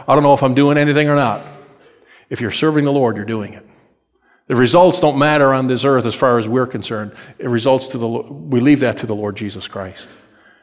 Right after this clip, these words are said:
But be faithful. Be prisoner to the hope. He is the hope of salvation.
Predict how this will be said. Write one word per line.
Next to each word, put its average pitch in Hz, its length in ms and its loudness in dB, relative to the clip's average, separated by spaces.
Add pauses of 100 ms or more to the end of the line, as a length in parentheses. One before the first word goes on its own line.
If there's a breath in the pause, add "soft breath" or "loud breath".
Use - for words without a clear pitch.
(340 soft breath)
But 113 160 -10
be 113 100 -4
faithful. 110 540 -6 (340 soft breath)
Be 139 100 -2
prisoner 170 400 2
to 147 100 -4
the 131 100 -2
hope. - 720 -6
He 160 80 2
is 135 120 4
the 131 80 -2
hope 185 240 2
of 170 100 -4
salvation. 151 680 2